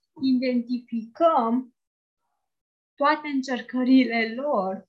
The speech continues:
dar și toate neajunsurile, pentru că e posibil ca încercările lor,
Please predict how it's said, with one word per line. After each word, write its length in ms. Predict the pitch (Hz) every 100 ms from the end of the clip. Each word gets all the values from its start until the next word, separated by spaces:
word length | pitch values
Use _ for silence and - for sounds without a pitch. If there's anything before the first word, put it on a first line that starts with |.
| _ -
dar 160 | 269
și 200 | - 294
toate 280 | - 285 302
neajunsurile, 1000 | 285 285 277 269 262 302 277 - 240 247
pentru 280 | 233 254 254
că 80 | 254
e 180 | 269 285
posibil 360 | 294 285 254 -
ca 80 | 277
încercările 800 | 262 262 240 277 285 302 294 277
lor, 420 | 277 254 180 -